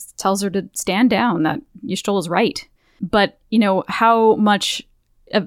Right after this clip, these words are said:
expression of regret do we need to perform here? Would you like us to fall on our swords? Do you wanna actually do something about it?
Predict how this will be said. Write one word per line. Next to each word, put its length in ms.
expression 460
of 100
regret 480
do 160
we 140
need 200
to 500
perform 580
here? 300
Would 120
you 80
like 160
us 80
to 100
fall 160
on 100
our 80
swords? 420
Do 60
you 60
wanna 180
actually 260
do 220
something 300
about 340
it? 180